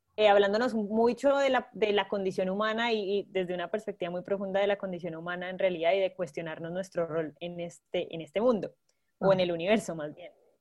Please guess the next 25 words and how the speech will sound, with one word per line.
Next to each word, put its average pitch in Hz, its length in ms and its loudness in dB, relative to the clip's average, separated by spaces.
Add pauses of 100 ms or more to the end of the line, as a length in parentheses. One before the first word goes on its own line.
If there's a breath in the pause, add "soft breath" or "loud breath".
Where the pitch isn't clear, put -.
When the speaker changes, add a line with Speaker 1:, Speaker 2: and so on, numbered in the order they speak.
(160)
Speaker 2:
Ajá. 190 140 -2
Speaker 1:
Entonces, 214 480 2
es 233 140 6
muy 247 100 4
interesante 247 520 4
y 254 60 4
lo 233 100 8
asocio 220 280 4
a 214 40 6
la 226 120 4
pandemia 220 460 0
porque, 214 600 0 (480)
eh, 196 640 4 (120)
porque 214 760 4
desde 220 320 8
varias 214 260 6
perspectivas, 226 640 2
nosotros 196 480 0
mismos 233 400 -2
somos, 233 580 0
somos 202 340 -4
una 226 200 0
pandemia, 202 380 0
una 202 160 -2
pandemia 190 760 -2